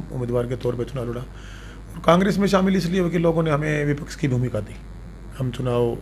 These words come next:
लड़े, मजबूत चुनाव था, टोहाना हल्का का पूरा आशीर्वाद था। इंडिपेंडेंट होने के नाते लोगों में शुरुआत होती है भी वोट आएंगे, नहीं आएंगे, बहुत सी भ्रम थे और दूसरी पार्टी के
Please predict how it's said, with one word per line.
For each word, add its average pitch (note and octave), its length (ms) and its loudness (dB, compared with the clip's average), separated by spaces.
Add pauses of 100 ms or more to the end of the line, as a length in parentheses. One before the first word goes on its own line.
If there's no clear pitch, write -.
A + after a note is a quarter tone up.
लड़े, C3+ 300 0
मजबूत A#2 320 -4
चुनाव A#2 260 -2
था, C3+ 220 -4 (760)
टोहाना B2+ 180 2
हल्का B2 200 0
का B2 240 2
पूरा A#2+ 480 -2 (140)
आशीर्वाद B2+ 460 2
था। C#3 60 6
इंडिपेंडेंट C3+ 440 0
होने B2+ 180 0
के B2+ 220 0 (800)
नाते C#3+ 240 0
लोगों C#3 260 2
में C#3 100 2
शुरुआत C#3+ 380 2
होती C#3 240 -2
है C3 60 2
भी C3 60 4
वोट B2 280 0
आएंगे, B2+ 320 0
नहीं B2 260 -2
आएंगे, B2 320 -2
बहुत B2 260 -2
सी C#3+ 120 -2
भ्रम C3 300 2
थे C3+ 220 0
और B2+ 400 -2
दूसरी C3+ 280 -2
पार्टी B2 340 0
के B2 140 2